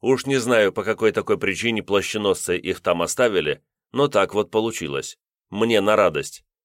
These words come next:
Только торопиться нужно, а то мало ли что. Потому что при лошадях конюх есть. Один. Присматривает там за ними. Почему один? Так все остальные в трофейной команде были.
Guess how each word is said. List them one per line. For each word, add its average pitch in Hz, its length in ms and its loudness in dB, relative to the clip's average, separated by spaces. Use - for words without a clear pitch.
Только 78 280 -2
торопиться 104 520 0
нужно, 71 400 -6
а 69 160 -6
то 82 120 -6
мало 113 240 0
ли 92 120 -2
что. 71 320 -4
Потому 101 340 -2
что - 160 0
при 127 120 2
лошадях 110 600 2
конюх 80 420 0
есть. 73 360 -4
Один. 85 520 -2
Присматривает 98 800 2
там 92 200 2
за 90 160 2
ними. 82 380 -2
Почему 85 340 -2
один? 104 400 0
Так 143 160 0
все 156 160 4
остальные 127 420 4
в - 80 0
трофейной 107 520 2
команде 92 460 0
были. 71 360 -4